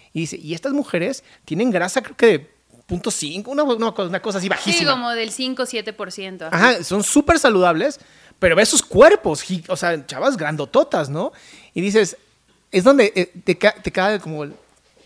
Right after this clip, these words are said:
Speaker 1: ¿por qué seguimos creyendo que una supermodelo es el cuerpo perfecto?
Speaker 2: Claro, pero eso es lo que nos venden. Entonces
Speaker 1: Ajá.
Speaker 2: la gente, y justo los atletas tienen una doble, eh,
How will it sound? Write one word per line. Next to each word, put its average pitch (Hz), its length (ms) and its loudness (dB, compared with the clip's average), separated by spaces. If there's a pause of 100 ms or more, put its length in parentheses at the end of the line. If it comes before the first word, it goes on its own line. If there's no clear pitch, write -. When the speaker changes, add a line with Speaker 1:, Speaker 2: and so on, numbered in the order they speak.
Speaker 1:
¿por 160 160 -12
qué 196 100 -6
seguimos 214 500 -2
creyendo 151 540 0 (340)
que 165 120 -4
una 196 180 -2
supermodelo 160 800 -2
es 151 120 0
el 165 120 -4
cuerpo 147 240 -2
perfecto? 151 400 -6 (360)
Speaker 2:
Claro, 190 300 -14 (240)
pero 240 200 0
eso 233 180 -4
es 285 80 -6
lo 277 160 -2
que 214 80 -8
nos 185 220 -10
venden. 214 520 -4
Entonces 190 420 -4
Speaker 1:
Ajá. 220 60 -12
Speaker 2:
la 196 140 -2
gente, 208 400 -10
y 220 160 -10
justo 277 320 -8
los 392 200 -4
atletas 214 600 -8 (200)
tienen 247 300 -4
una 247 400 -2
doble, 233 540 -6
eh, 180 560 -8